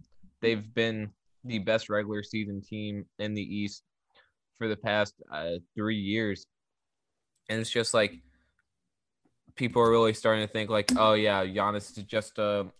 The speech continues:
a regular season player. He's not able to come up in clutch time."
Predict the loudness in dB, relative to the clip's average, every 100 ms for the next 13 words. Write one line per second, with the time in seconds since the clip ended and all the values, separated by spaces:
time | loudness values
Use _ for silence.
0 | _ -6 0 0 0 -4 -4 -6 -6 -2
1 | 0 0 -6 -10 -8 -6 -4 -6 -2 -2
2 | -4 -10 _ _ _ _ _ -8 -2 -2
3 | -2 -4 0 -2 -2 -6 -6